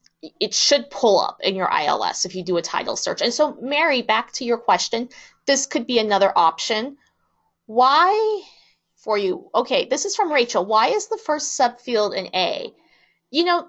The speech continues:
that's a really interesting question. And, and, um, I think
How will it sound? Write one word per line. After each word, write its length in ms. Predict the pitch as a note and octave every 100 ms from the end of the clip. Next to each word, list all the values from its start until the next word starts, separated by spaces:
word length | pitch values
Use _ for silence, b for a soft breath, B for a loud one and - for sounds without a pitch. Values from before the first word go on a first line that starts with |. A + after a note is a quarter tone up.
| _
that's 260 | F4+ G4 A4
a 80 |
really 380 | E4 C4 D#4 D#4+
interesting 540 | - A3+ A#3+ A#3 A3+ G3
question. 760 | G3 - - - A3 A#3 B3+ _ _ _ -
And, 460 | A3+ A3 G#3+ G#3+ -
and, 500 | G#3+ G#3 G3 F#3+ F#3 F#3+
um, 440 | - G3 F3+ E3 E3
I 140 | G3
think 500 | G#3 - C#4 D#4 -